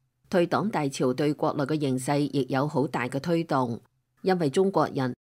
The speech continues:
好多人已經唔再害怕共產黨啦，所以佢哋敢於叫出打倒中共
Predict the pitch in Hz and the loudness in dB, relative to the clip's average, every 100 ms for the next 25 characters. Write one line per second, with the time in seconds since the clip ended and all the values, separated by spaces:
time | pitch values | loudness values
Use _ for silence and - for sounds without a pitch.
0 | _ - 147 208 226 196 135 135 156 202 | _ -2 0 2 0 0 -2 0 0 2
1 | 190 135 135 147 147 127 127 143 143 123 | 0 0 0 -2 0 -2 0 -2 -2 -4
2 | 127 120 143 131 131 147 147 127 - _ | -4 -4 -2 -2 0 0 0 0 -4 _
3 | _ - 160 190 196 160 170 147 135 143 | _ -4 0 2 2 2 0 0 0 2
4 | 180 190 156 143 - 180 - 110 160 139 | 2 2 2 0 0 -4 -2 -4 0 0
5 | 143 170 175 170 131 120 | 0 0 0 0 0 -2